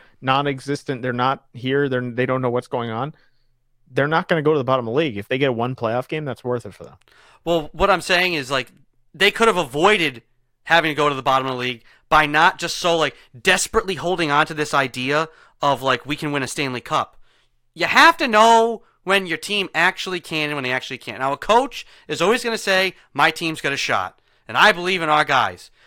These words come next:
Speaker 2: Management's job is to say, "No, I don't think we do this year,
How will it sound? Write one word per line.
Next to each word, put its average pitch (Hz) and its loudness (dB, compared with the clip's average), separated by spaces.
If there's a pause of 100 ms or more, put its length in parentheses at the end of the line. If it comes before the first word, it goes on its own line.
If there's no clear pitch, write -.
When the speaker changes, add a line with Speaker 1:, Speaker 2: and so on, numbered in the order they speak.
(140)
Speaker 2:
Management's 247 -2
job 131 2 (460)
is 160 0
to 170 -10
say, 151 2 (1000)
"No, 113 -2 (120)
I 123 -2
don't 120 -2
think 117 -10
we 113 -8
do 107 -8
this 104 -10
year, 104 -8